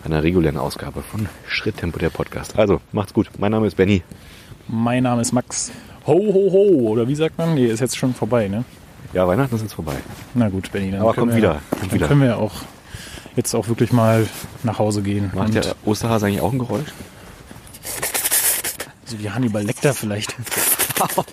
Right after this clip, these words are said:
Speaker 2: Stell dir mal vor, da hätte Hannibal Lecter gestanden.
Speaker 1: Stell dir mal vor, das
Speaker 2: Wir haben uns gerade auch beide umgedreht. <laughs>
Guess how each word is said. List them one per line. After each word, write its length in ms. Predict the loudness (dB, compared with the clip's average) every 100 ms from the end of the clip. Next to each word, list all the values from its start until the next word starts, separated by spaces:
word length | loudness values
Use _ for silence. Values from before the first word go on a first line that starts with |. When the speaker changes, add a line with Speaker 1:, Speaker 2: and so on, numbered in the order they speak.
| -8 -4 -4 -2 -2 -2 -4 -2 -4 -4 -8 -4 -4 -6 -12 -8 -8
Speaker 2:
Stell 200 | 2 2
dir 60 | 4
mal 140 | 0
vor, 220 | 2 2
da 80 | 2
hätte 240 | 0 2 2
Hannibal 360 | 2 0 2
Lecter 320 | 2 2 4
gestanden. 560 | 4 2 0 0 0 0 -2
Speaker 1:
Stell 200 | -6 -6
dir 60 | -2
mal 140 | -2
vor, 180 | -2 -6
das 200 | -6 0
Speaker 2:
Wir 160 | 2 4
haben 80 | 4
uns 180 | 2
gerade 240 | 2 2 2
auch 100 | 0
beide 320 | 2 4 4
umgedreht. 800 | 4 2 2 4 6 4 2
<laughs> 60 | -4